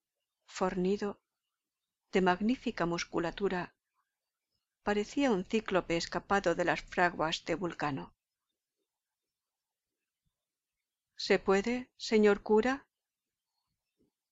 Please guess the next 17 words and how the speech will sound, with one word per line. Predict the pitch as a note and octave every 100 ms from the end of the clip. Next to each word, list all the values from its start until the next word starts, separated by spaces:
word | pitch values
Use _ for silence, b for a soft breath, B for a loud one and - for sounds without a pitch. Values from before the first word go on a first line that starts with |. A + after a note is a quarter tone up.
| _ _ _ _
«Sí». | - - F3 F3 _ _ _ _ _ _ _ _ _ _ _ _ _ _ _ _ _ _ _ _ _ _ _ _ -
La | F#3+
confesión | - F#3+ F#3 F#3 - A#3+ G#3+ _ _ _
fue | - F3+
lenta | F3 F#3 - E3+
y |
fatigada. | F3 D#3 E3+ - - F#3+ - _ _ _ _ _ _ _ _ _ _ _ _ _ _ _ _ _ _ _ _ _
Era | A#3 A#3+
un | A#3 G#3
proyecto | F3+ E3+ F3+ - F#3
diabólico, | F3 D#3 E3+ D#3+ - E3+ F#3+ _ _ _ _ _ _ _ _ _ _ _ _ -
un | G#3 G#3+
asesinato | G#3 F#3 F3 E3+ F#3 A3 G3 F3+ -
premeditado | F3+ F3 E3+ E3 - A#3 G#3+ F#3+
con | - F#3+
singular | F#3 - F3+ E3+ F#3 A3+ G#3+
vileza | F3 F#3+ G#3 - F3